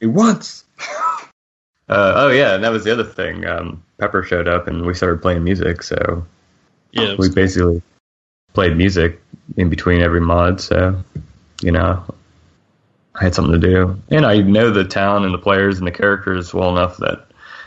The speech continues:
Speaker 1: you know, I could strike up a conversation with anybody and not just sit around twiddling my thumbs.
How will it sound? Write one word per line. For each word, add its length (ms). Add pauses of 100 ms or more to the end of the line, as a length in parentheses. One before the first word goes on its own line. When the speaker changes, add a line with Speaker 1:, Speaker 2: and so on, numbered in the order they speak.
(280)
Speaker 1:
you 80
know, 60
I 40
could 140
strike 240
up 100
a 60
conversation 500
with 100
anybody 560 (680)
and 160
not 280
just 200
sit 100
around 240
twiddling 380
my 140
thumbs. 480